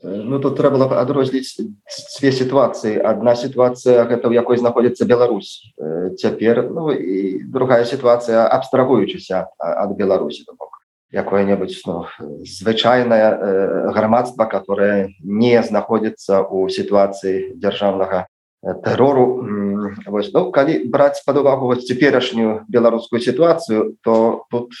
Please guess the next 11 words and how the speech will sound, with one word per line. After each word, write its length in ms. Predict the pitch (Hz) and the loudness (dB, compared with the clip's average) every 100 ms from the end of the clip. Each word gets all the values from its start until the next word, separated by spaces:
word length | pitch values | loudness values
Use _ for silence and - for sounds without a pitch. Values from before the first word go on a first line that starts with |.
| - | -14
дастаткова, 1000 | - - - 123 123 120 120 120 117 - | -2 0 0 -6 -2 0 4 4 4 -4
дастаткова 540 | - 120 123 120 120 117 | -12 -6 -6 0 0 2
таго, 300 | 117 113 110 | 0 -2 -4
што, 480 | - - 113 - - | -6 0 0 2 -2
э, 720 | - 78 78 62 57 58 - - | -2 0 0 -2 -2 -6 -8 -4
паслабяцца, 1040 | 117 - 131 120 120 - - 113 110 - - | -4 2 2 4 2 -2 0 2 2 -2 -10
э, 480 | 95 78 101 104 - | -10 -8 -6 -6 -6
паслабіцца 680 | 117 - 123 113 - 117 110 120 | -8 0 0 0 -2 0 2 4
рэпрэсіўны 640 | 113 117 113 120 110 113 | 4 2 0 -2 2 2
апарат 460 | 113 117 110 110 110 - | 2 2 4 4 2 -6
і, 360 | 123 113 107 | 0 2 0